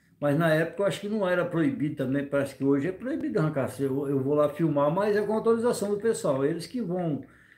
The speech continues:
fazer essas escavação, se, se der certo, <clears throat> e eu que vou filmar, né?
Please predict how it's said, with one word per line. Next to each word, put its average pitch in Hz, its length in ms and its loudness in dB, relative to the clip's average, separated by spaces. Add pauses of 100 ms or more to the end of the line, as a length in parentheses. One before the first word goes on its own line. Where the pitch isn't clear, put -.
(180)
fazer 139 480 2
essas 131 300 -2
escavação, 143 880 0
se, 135 380 -8
se 113 400 -16 (160)
der 131 180 0
certo, 156 480 0 (460)
<clears throat> 139 260 -2
e 147 120 4
eu 143 160 4
que 165 120 -6
vou 170 580 -4
filmar, 151 380 0
né? 160 260 -4